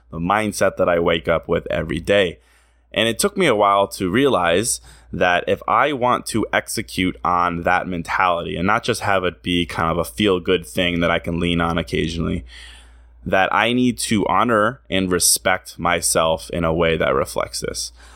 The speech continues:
I've realized that if I really want to grow myself, learn about myself, create the ideal version of myself, all that, I have to do so in a context that allows me to do that. One that is free from bullshit expectations, the pressure of commitments that don't make sense,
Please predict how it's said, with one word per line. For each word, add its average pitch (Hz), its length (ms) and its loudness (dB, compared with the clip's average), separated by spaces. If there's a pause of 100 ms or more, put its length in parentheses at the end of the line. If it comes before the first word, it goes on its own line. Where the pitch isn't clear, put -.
(200)
I've 90 220 2
realized 110 360 4
that 95 120 4
if 87 80 -2
I 92 60 2
really 113 340 4
want 113 260 2
to 107 140 -2
grow 90 480 2
myself, 85 680 -2
learn 101 220 2
about 95 200 2
myself, 92 500 0
create 98 300 -2
the 95 80 2
ideal 85 320 0
version 101 340 0
of 95 80 2
myself, 90 400 0
all 120 220 2
that, 85 300 -4 (520)
I 104 140 2
have 127 320 -2
to 113 380 0 (420)
do 120 240 2
so 87 440 2
in 95 160 -2
a 92 80 0
context 101 760 -2
that 90 120 2
allows 82 400 2
me 82 100 -4
to 85 100 -4
do 78 200 -2
that. - 280 -4 (280)
One 101 280 0
that 92 180 2
is 87 120 -4
free 110 420 0
from 92 420 0
bullshit 104 420 0
expectations, 110 1000 0
the 85 140 0
pressure 110 520 0
of 90 120 -2
commitments 104 580 -2
that 85 160 0
don't 95 180 0
make 87 200 -4
sense, - 460 -2